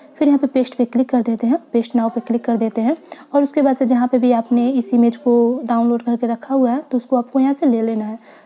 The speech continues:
तो मैंने आपको, मैंने यहाँ पे simply downloads folder में रखा हुआ है, तो इसको हम यहाँ से सिलेक्ट कर लेते हैं। Downloads folder में मेरा है image,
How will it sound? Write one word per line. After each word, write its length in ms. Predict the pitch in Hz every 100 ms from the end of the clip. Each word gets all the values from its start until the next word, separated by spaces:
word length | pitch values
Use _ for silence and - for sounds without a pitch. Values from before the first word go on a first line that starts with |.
| _
तो 60 | 262
मैंने 300 | 262 254 254
आपको, 340 | 254 - 254
मैंने 260 | 254 240 247
यहाँ 160 | 240
पे 100 | 233
simply 300 | 240 233 233
downloads 360 | 226 220 233 233
folder 280 | - 220 220
में 140 | 220
रखा 220 | 220 -
हुआ 160 | 226 226
है, 60 |
तो 100 | 277
इसको 220 | 240 - 233
हम 120 | 226
यहाँ 100 | 226
से 100 | -
सिलेक्ट 300 | - 220 226
कर 120 | 226
लेते 260 | 220 214 214
हैं। 180 | 240 320 _ _ - - _ _
Downloads 360 | 233 220 220 214
folder 300 | 233 214 220
में 140 | 226
मेरा 220 | 226 226 220
है 220 | 233 302
image, 380 | 240 285 -